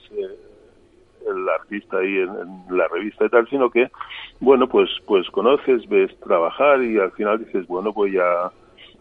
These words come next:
a preparar algo para llevarlo al Víbora. Y bueno, lo primero que llevé, no sé si lo pillaron, pero a lo mejor lo segundo y así.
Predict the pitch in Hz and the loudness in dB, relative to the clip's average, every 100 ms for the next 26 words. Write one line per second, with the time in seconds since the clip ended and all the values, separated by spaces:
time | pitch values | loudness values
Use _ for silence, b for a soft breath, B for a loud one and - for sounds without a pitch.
0 | - 107 104 101 98 104 113 123 127 104 | -6 -2 -2 0 2 4 2 2 -2 -2
1 | 98 95 90 90 87 104 90 87 87 104 | 0 -2 -2 -4 -4 -4 -4 -4 -2 -2
2 | 95 92 92 101 104 104 101 110 110 - | 0 -4 -4 -4 -4 -4 -4 -6 -10 -14
3 | - 95 90 101 98 104 110 101 95 90 | -12 -4 -4 2 2 2 0 -2 0 -2
4 | 85 110 113 - 107 120 117 82 - 90 | -4 -8 -8 -4 -4 2 2 2 -2 -8